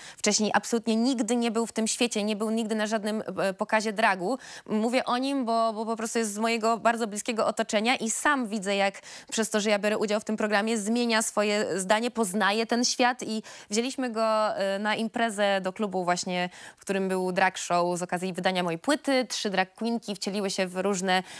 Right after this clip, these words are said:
moje właśnie ery. To było takie doświadczenie jak, wiecie, wehikuł czasu. E, i ten nasz Karol właśnie zaproszony jako zespół Chodź Zobacz, e, mówi, że on nie, nie zdawał sobie sprawy, że to w ogóle na tym polega, że to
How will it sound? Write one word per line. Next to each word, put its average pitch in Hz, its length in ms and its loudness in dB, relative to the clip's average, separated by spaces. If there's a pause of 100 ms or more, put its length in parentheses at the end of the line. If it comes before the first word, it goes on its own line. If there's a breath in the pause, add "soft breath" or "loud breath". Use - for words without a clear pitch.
moje 190 240 2
właśnie 180 440 0
ery. 226 340 4
To 220 120 -4
było 190 160 0
takie 196 180 -2
doświadczenie 208 520 0
jak, 196 300 0 (160)
wiecie, 185 280 -2
wehikuł 208 520 -4
czasu. 190 600 0 (300 loud breath)
E, 196 360 2 (100)
i 214 220 -2
ten 220 160 -2
nasz 214 160 -4
Karol 220 280 2
właśnie 202 220 -2
zaproszony 196 560 0
jako 185 420 2 (300 loud breath)
zespół 196 460 2
Chodź 190 240 0
Zobacz, 180 600 2
e, 180 260 -2
mówi, 190 340 -4
że 208 320 2 (280 loud breath)
on 240 240 2
nie, 277 240 2
nie 277 120 0
zdawał 269 240 -2
sobie 254 260 -4
sprawy, 226 460 2
że 226 120 -6
to 247 200 -2
w 226 40 -2
ogóle 254 200 0
na 247 80 0
tym 240 200 -2
polega, 269 500 0
że 175 140 -8
to - 180 0